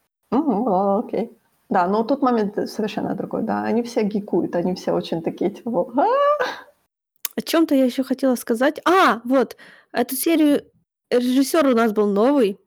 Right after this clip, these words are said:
Speaker 1: Роберт Родригес?
Speaker 2: Да.
Speaker 1: Вау.
Speaker 2: Да.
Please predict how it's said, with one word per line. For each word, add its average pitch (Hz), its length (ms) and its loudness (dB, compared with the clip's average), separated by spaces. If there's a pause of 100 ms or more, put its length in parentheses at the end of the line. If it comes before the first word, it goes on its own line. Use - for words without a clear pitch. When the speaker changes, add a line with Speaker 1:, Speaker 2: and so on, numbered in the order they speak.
(480)
Speaker 1:
Роберт 208 300 0
Родригес? 226 500 2 (640)
Speaker 2:
Да. 180 540 2 (540)
Speaker 1:
Вау. 190 480 -8 (720)
Speaker 2:
Да. 185 440 0